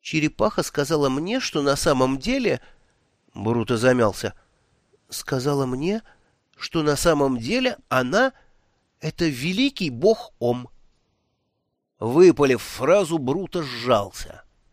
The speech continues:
За такие слова бабушка непременно ударила бы его чем-нибудь тяжелым.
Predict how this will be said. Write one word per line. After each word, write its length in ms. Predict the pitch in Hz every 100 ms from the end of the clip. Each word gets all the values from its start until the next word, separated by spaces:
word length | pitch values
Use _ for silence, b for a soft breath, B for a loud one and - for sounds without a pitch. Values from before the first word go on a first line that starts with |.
| _ _ _ -
За 160 | 143
такие 420 | 170 208 226 165 135
слова 380 | 139 170 247
бабушка 560 | 196 139 240 170 - 151
непременно 840 | 196 220 180 160 135 190 127 127
ударила 680 | - 160 131 147 226 170 123
бы 140 | 113 120
его 220 | 117 127
чем-нибудь 640 | - - 160 151 127 117
тяжелым. 680 | - 110 90 73 - 60